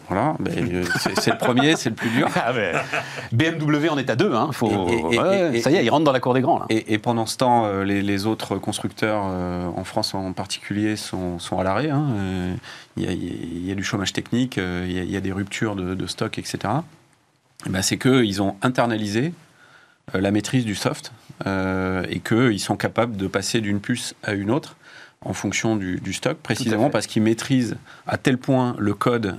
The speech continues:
Speaker 1: et la construction de leur, de leur chaîne de valeur, euh, qu'ils l'ont internalisé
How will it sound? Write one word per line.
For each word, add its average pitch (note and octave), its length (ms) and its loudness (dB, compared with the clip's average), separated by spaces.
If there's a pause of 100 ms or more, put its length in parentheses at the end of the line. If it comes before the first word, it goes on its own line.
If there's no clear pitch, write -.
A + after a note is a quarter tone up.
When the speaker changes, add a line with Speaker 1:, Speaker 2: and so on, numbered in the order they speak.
Speaker 1:
et F#2+ 480 0
la - 180 -2
construction A2 600 -2
de G2 80 2
leur, F#2 320 -2
de G2 100 0
leur F#2 140 0
chaîne A2+ 180 2
de G2+ 60 2
valeur, G#2+ 320 0 (920)
euh, F#2 220 2 (280)
qu'ils G2+ 220 0
l'ont G2+ 140 2
internalisé G#2 680 0